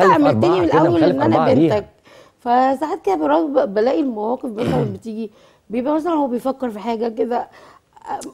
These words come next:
Speaker 2: أنا ما أعرفش، مش عارفة، أنا بتعامل مع المواقف بطبيعة.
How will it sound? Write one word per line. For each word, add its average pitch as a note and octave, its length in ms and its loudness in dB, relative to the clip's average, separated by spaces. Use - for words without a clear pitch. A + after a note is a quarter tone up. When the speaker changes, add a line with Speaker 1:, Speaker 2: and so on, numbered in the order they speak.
Speaker 2:
أنا E4 140 2
ما F#4 120 2
أعرفش، D#4 460 4
مش A3+ 120 -4
عارفة، B3 400 0
أنا B3+ 220 -2
بتعامل C#4+ 340 -2
مع C#4 120 2
المواقف A3 340 -2
بطبيعة. G3 600 -8